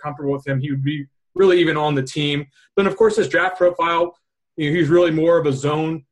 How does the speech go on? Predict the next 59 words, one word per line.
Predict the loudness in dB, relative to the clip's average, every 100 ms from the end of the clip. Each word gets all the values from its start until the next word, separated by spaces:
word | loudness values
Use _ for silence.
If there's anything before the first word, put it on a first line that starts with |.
| _ -4
type | -4 -2
guy. | 0 0 0
And |
we | -2
saw | -2 -2 0
them | 0 0
run | 0 -2 -2
seventeen | -2 -2 -4 -6 -4
out | -2
of | 0
thirty | -2 -2
snaps | -4 -6 -6 -8
in | -6
traditional | -2 -2 -2 -2 -2 -4 _ -6
zone | -2 0 2
looks, | 2 0 -2
cover | -2 -2
two, | -2 -4
three, | -2 -2 0
four, | 0 2 0
and | -2
six | -2 -2 -4
per | -4 -2 -2
Sports | -4 -4 -4 -2
Info | -2 -2
Solutions. | -4 -2 -2 -2 -4 -4
We | -4
saw, | -2 2 2 0 -6 _ _ _ _ _ 0
you | 2
know, | 2
Diggs | 2 2 0
was | -6
probably | -4 0 0
going | 0 -2
to | -2
end | -2
up | -2 -6
some | -6 -2
of | -2
the | -2
time | -2 -2 0
on | 0 0
Alford, | 0 0 2 4 2 0
and, | -6 -8 _ _ _ _ _ _
you | -4
know, | 2
Bleedy | 2 4
was | 2 2
probably | 0 0
never | 2 0 0
going | 0 0
to | -2
be | 0
left | -2 -2
on | -2
an | 0
island | 0 0
by | 0 0
himself. | -2 0 0 0 -4